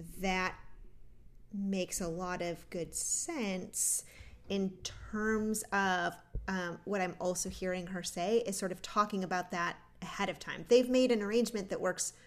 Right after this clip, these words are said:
for them, which is fabulous, right? They have an expectation of, "This is what I really want to prioritize, and this is what they really want to prioritize." And we've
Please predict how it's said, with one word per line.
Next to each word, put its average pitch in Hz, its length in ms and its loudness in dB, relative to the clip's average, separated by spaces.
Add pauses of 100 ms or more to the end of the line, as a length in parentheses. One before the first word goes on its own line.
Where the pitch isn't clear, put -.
(160)
for 254 80 2
them, 294 280 6
which 247 200 4
is - 260 0 (120)
fabulous, 196 540 2 (240)
right? 220 160 8
They 196 60 4
have 208 300 2
an 208 80 2
expectation 190 680 0
of, 170 180 -8
"This 202 160 0
is 190 140 -2
what 180 340 -2
I 190 120 -2
really 277 200 2
want 262 200 -2
to 285 80 -8
prioritize, 247 680 -2
and 185 100 -6
this 190 140 -4
is 175 140 -12
what 185 280 -2 (920)
they 226 180 8
really 214 220 6
want 202 160 2
to 190 60 -2
prioritize." 170 840 -2 (120)
And 190 300 0
we've 190 320 0